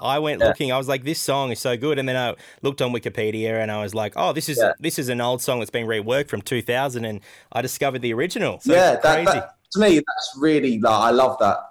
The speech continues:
Speaker 1: Mm.
Speaker 2: thought, you know, really cool. And, and obviously the original is a male vocal, Denzi.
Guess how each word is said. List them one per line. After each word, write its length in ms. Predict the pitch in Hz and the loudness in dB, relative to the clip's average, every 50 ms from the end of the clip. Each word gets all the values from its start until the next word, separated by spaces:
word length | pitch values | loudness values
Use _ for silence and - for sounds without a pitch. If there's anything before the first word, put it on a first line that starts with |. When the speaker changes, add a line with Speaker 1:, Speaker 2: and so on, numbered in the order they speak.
| _ _ - | _ _ -8
Speaker 1:
Mm. 320 | - 160 180 180 139 92 | -6 -2 -2 -2 -2 -2
Speaker 2:
thought, 360 | 87 123 117 107 98 87 80 101 | 0 2 2 4 4 2 2 2
you 100 | 107 104 | 2 2
know, 180 | 101 98 98 98 - _ _ - | 2 2 2 0 -2 _ _ -2
really 140 | 113 107 107 | -2 -2 0
cool. 220 | - - 123 117 | 0 2 2 2
And, 100 | - - - - _ _ _ | 2 0 -2 -8 _ _ _
and 280 | - 117 123 117 104 - - _ _ _ 139 | -2 0 0 0 0 -4 -8 _ _ _ -2
obviously 240 | 139 131 123 147 135 | -2 0 0 0 2
the 100 | 135 135 | 2 4
original 680 | 131 143 139 - 135 120 131 123 117 113 113 107 101 - | 4 2 0 0 0 2 2 4 4 4 2 0 0 -2
is 140 | 117 113 | 0 0
a 40 | 120 | 2
male 300 | 113 120 117 113 113 113 | 4 4 4 4 4 4
vocal, 440 | 107 113 113 113 113 - - 120 113 | 4 4 4 4 2 0 -2 -4 -2
Denzi. 640 | 104 117 107 110 113 113 104 101 110 110 123 147 151 | 0 2 4 4 4 2 2 2 2 2 2 0 -2